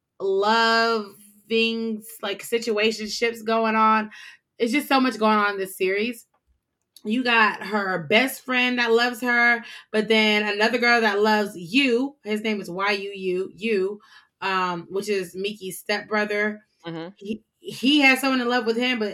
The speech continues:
Speaker 1: it's, it's like a love triangle square. The one thing that, you know, now that I think about it, and I, um, I, I really wanna go back and rewatch this one, like, for real, for real, is, um,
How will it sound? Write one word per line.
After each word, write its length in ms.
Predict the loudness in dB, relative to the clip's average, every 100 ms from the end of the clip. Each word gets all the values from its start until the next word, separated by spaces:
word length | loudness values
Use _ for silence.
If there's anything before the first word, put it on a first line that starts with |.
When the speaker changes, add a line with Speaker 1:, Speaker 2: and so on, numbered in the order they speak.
| -2
Speaker 1:
it's, 100 | -2
it's 120 | 0
like 140 | 0
a 40 | 2
love 240 | 2 2
triangle 460 | 0 0 2 0 -4
square. 640 | -4 -2 2 2 0 -2 -8 -20 -6
The 140 | 0
one 220 | 2 2 2
thing 240 | 0 2
that, 340 | 4 4 4
you 100 | 0
know, 120 | 0 0
now 200 | -2 -2
that 100 | -2
I 60 |
think 200 | -4 -6
about 300 | -4 0 0
it, 160 | 0 -4
and 120 | -4
I, 100 | -6 -6
um, 260 | -4 -4 -4
I, 200 | -4 -4 -4
I 140 | -4 -4
really 220 | -4 -2
wanna 180 | -4 -6
go 100 | -6
back 180 | -8 -10
and 100 | -10
rewatch 360 | -10 -12 -14
this 180 | -14 -18
one, 180 | -20 -20
like, 180 | -20 -20
for 180 | -20 -12
real, 200 | -8 -8
for 160 | -8
real, 180 | -8 -8 -12 _ -20 -20 _
is, 540 | -10 -8 -6 -8 -10 -14
um, 540 | -10 -8 -8 -10 -14